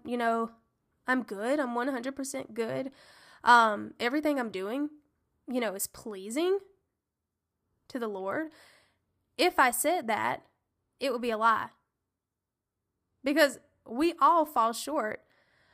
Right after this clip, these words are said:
um, to the glory of God. We all fall short. And again, I'm thankful that I have, um, Jesus,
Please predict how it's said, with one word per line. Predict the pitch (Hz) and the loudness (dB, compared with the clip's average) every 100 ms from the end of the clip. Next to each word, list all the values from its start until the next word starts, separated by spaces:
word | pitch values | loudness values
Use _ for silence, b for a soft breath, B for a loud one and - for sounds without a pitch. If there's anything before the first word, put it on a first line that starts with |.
| _ | _
um, | 247 240 226 208 208 _ _ _ _ _ _ _ | 8 8 8 2 -4 _ _ _ _ _ _ _
to | - | 0
the | 269 | 2
glory | 240 220 208 | 4 4 2
of | 214 | 2
God. | 220 208 | 2 2
We | 208 247 | 0 4
all | 247 262 | 6 4
fall | 247 202 | 2 -2
short. | - 208 - - - _ _ _ _ _ _ _ | -4 -8 -8 -10 -16 _ _ _ _ _ _ _
And | 220 | -4
again, | 226 247 233 | 0 0 0
I'm | 196 220 | 0 -4
thankful | - - 269 269 - 226 | -4 0 0 -2 -4 -2
that | 226 | 0
I | 220 | 0
have, | 220 220 220 - b b b b b b b b _ _ _ | 2 2 0 -4 b b b b b b b b _ _ _
um, | - 240 214 208 202 _ _ _ 214 | 6 8 6 0 -8 _ _ _ -6
Jesus, | 214 277 269 214 196 - | 2 4 4 2 0 -2